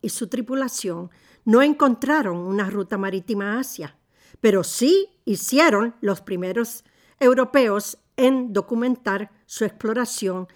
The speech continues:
de lo que hoy día es el río Hudson, y que se convirtió en los Países Bajos. Henry Hudson y su tripulación navegaron en un barco llamado Mitad de la Luna,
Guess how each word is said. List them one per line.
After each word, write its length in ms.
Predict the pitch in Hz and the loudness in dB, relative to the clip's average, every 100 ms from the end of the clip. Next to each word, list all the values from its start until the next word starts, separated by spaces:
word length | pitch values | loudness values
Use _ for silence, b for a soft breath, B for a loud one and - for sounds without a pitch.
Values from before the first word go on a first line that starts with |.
| b b b | b b b
de 140 | 202 | 2
lo 140 | 208 202 | 2 2
que 80 | |
hoy 120 | 220 226 | 0 0
día 320 | 196 226 175 | 0 0 0
es 180 | 196 220 | -4 -4
el 120 | 180 | -4
río 320 | 208 196 185 | -2 -2 -2
Hudson, 480 | 190 175 - 147 175 _ _ b b b | -4 -8 -8 -12 -12 _ _ b b b
y 140 | b 269 | b 2
que 120 | 285 | 4
se 160 | 277 294 | 2 2
convirtió 760 | 262 233 208 - 320 285 214 | 2 2 -2 0 2 4 2
en 100 | 233 | -4
los 120 | 202 - | -4 -6
Países 520 | 180 165 - 202 208 | -8 -8 -6 -8 -8
Bajos. 520 | 165 160 170 - - _ _ b b b b | -12 -10 -14 -16 -20 _ _ b b b b
Henry 380 | 262 302 320 262 | 4 4 4 4
Hudson 600 | 233 208 - 214 226 247 b b b b | 2 0 -2 -8 -6 -8 b b b b
y 80 | 247 | -2
su 240 | - 277 | -2 -2
tripulación 960 | 277 240 240 214 - - 180 175 214 - _ - | -2 -4 -2 -2 -4 -6 -6 -6 -10 -14 _ -4
navegaron 600 | 214 202 190 220 240 254 | -2 0 2 2 2 2
en 100 | 240 | 2
un 260 | 220 254 208 | 2 2 2
barco 400 | 240 214 - 202 | 2 0 -4 -6
llamado 680 | 175 185 202 247 247 254 | -4 -4 -2 -2 -2 -4
Mitad 560 | 254 190 170 - 180 202 | -4 -4 -4 -6 -8 -8
de 160 | 196 208 | -6 -4
la 120 | 226 | -4
Luna, 520 | 208 247 262 175 156 | -4 -2 -2 -4 -10